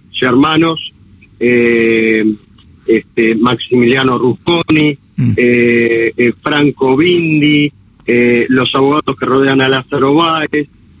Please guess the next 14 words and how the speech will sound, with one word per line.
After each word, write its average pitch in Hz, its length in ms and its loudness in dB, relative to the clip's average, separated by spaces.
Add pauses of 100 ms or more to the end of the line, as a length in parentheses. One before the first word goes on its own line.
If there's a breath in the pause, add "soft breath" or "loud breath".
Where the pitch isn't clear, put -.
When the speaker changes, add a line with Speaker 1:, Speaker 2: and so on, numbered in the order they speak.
(140)
Speaker 1:
eh, 120 600 0
Carlos 175 340 0
Veraldi, 139 460 0
obviamente. 160 760 0 (380)
Eh, 123 200 0 (200)
hay 208 220 2
una, 202 300 0
hay 190 180 2
un 196 80 2
encuentro 190 580 0 (140)
clave 208 560 -2
que 143 260 0
se 151 120 0
da 190 260 -2